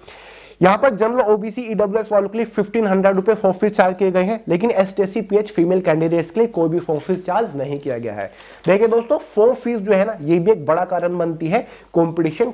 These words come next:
कम रखने का इस type की vacancy में, तो इसका आप benefit उठा सकते हो।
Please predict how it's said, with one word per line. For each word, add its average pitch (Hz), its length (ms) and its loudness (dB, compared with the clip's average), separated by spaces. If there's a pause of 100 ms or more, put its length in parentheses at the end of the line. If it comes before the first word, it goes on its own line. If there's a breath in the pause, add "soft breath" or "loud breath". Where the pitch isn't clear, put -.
कम 170 180 -2
रखने 156 320 -2
का 233 120 2 (100)
इस 190 180 -8
type 143 200 -4
की 233 100 -6
vacancy 123 440 -6
में, 110 200 -8 (120)
तो 170 60 -2
इसका 175 280 -2
आप 180 200 -2
benefit 147 440 0
उठा 139 220 -6
सकते - 300 -12
हो। 117 160 -10